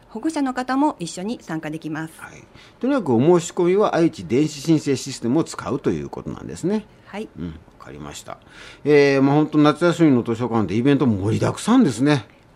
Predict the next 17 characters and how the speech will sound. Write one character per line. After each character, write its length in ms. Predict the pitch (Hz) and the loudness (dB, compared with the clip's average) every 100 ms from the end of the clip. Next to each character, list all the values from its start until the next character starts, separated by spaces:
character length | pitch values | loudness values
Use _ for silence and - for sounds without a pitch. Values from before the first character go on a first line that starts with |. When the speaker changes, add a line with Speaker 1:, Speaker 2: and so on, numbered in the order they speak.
| - | -20
Speaker 2:
う 40 | |
ん。 40 | 73 69 62 - - - | -18 -16 -18 -20 -20 -20
Speaker 1:
は 220 | - 208 240 | -14 -8 -8
い。 100 | - - - - - - | -8 -18 -20 -20 -20 -16
え 180 | 185 185 | -12 -2
ー、 20 | |
今 180 | 320 320 | 2 2
紹 220 | 311 254 | 0 -2
介 240 | 254 226 | -2 -4
し 60 | 233 | -4
た 180 | 214 214 | -4 -4
四 160 | 202 | -4
つ 160 | 202 294 | -6 -4
の 140 | 269 | -4
講 200 | 220 196 | -4 -8
座 140 | 190 190 | -6 -4
は、 240 | 190 190 | -4 -4